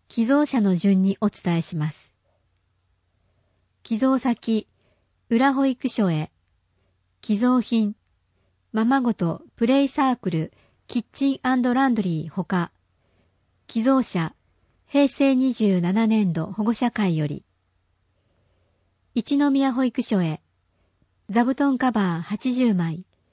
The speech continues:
平成二十七年度保護者会より。北段保育所へ。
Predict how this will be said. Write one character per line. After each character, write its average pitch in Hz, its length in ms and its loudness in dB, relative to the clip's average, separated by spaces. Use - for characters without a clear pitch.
平 285 220 0
成 277 240 2
二 262 160 2
十 214 260 2
七 208 280 0
年 220 240 2
度 170 180 -6
保 208 100 -8
護 220 80 -2
者 226 180 -2
会 180 220 -2
よ 151 100 -2
り。 151 180 -8
北 247 280 -2
段 269 200 2
保 269 140 0
育 262 160 -2
所 220 220 0
へ。 160 200 -2